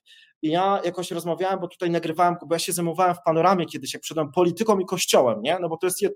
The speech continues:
to samo w Polsce. W związku z tym, e, i wtedy, i też nagrywałem przez to tego, e, prymasa Glempa i później jak tam pojechałem, to,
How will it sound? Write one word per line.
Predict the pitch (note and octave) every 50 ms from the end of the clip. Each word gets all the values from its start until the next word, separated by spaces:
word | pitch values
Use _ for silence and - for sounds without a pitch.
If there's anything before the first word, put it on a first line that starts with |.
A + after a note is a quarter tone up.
| _ -
to | F3+
samo | - - A#3 B3+ F3 C3 - - -
w | -
Polsce. | F3 E3+ F3 - - - - _ - - - - - - C3+
W | D3
związku | D#3+ F#3 F3+ - - F3+
z | - - -
tym, | G3 G3+ - - - - _ - -
e, | F3 E3+ E3+ E3+ E3 -
i | F3 D#3+
wtedy, | - - F#3+ F#3+ G#3 G3
i | - -
też | - F#3 F3 -
nagrywałem | F3+ E3+ E3+ E3+ - G3+ A3 G#3
przez | - F3 - -
to | D3+
tego, | - D#3 D3 D3 C#3+ C#3+ C3 A#2 C#3
e, | C#3 C3 - - -
prymasa | D#3 D3 D#3 D#3 - D3 B2+
Glempa | A#2+ C#3+ C#3 C#3 C#3 - F#3+ - D#4+
i | D#4 -
później | F#3 F#3 - F#3 F3+
jak | E3 -
tam | E3 D#3
pojechałem, | - E3 D#3 D3+ D3+ E3 F#3 G3+ G3
to, | - F3+ E3